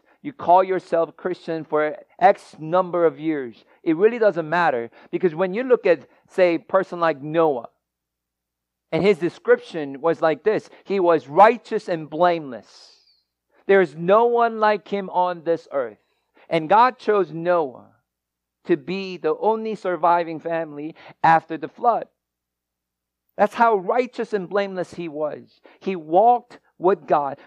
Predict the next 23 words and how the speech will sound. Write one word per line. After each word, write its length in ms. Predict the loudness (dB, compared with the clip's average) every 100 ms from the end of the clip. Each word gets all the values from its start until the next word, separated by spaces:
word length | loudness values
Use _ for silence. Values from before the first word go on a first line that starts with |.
| 0
But 140 | 2
after 380 | 4 2 2 -2
the 120 | -4
flood, 320 | -2 0 2
what 140 | 2 2
happened 380 | 2 -2 -6 -6
to 140 | -8
him? 140 | -8 -12 -10
He 100 | 0
got 320 | 2 2 -2 -14
drunk. 380 | 0 2 2 -4 -20 -20 _ _ _ _ _ _ _ _ _ _ _ _ _ _ -6
And 140 | -4
he 320 | -2 -2 -4 -8 _
indecently 960 | -4 -4 -4 -4 -4 -2 -4 -4 -6
exposed 580 | -8 -10 -4 2 2 0
himself 500 | -4 -8 -2 0 0
to 140 | -4 -4
his 220 | -2 -2
own 220 | -4 -6
son. 420 | -14 -16 -16 -20 -20 _ _ _ _ _ _ _ _ _ _ _ _ _ _ _ 2
That's 240 | 2 2
righteous, 480 | 0 0 0 -8 -8
blameless 760 | -6 -4 -4 -6 -8 -8 -20